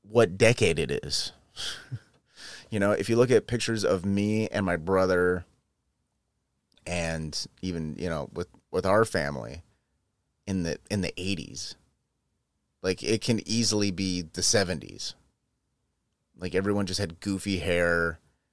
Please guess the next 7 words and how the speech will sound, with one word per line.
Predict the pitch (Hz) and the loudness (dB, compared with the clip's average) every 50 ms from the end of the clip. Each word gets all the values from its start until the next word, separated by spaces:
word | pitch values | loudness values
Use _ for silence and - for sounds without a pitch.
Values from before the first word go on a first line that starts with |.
| _ _ _ _ _ _ _ _ _ _ - | _ _ _ _ _ _ _ _ _ _ -6
and | 92 90 90 90 | -4 -2 0 0
knee-high | 98 101 101 92 101 98 95 95 | 2 2 2 4 4 4 4 4
socks | 90 - - - 113 87 85 85 82 90 - _ - - - - - - - _ _ _ _ _ _ _ _ _ _ _ _ _ _ _ _ _ _ _ _ _ | 2 2 4 6 6 6 6 6 6 4 2 _ -2 0 0 0 -2 -4 -8 _ _ _ _ _ _ _ _ _ _ _ _ _ _ _ _ _ _ _ _ _
and | - 92 87 80 - _ _ _ _ _ _ _ _ _ 107 | -10 -8 -8 -8 -12 _ _ _ _ _ _ _ _ _ -8
jean | 107 101 110 123 143 135 120 | -4 -2 0 2 2 2 4
shorts. | 117 - - - 117 107 95 90 - - - - - - - - - - - - 466 453 - - - - 415 392 - _ _ _ _ _ _ _ _ _ _ _ _ _ _ - - | 4 4 4 6 6 4 4 2 0 -2 0 0 0 0 -2 -4 -8 -14 -18 -6 -2 -2 -2 -2 -4 -8 -8 -8 -8 _ _ _ _ _ _ _ _ _ _ _ _ _ _ -18 -14
<laughs> | - - - - - - - - - - - - - - - - | -12 -12 -10 -10 -10 -10 -12 -12 -12 -12 -12 -10 -10 -12 -12 -14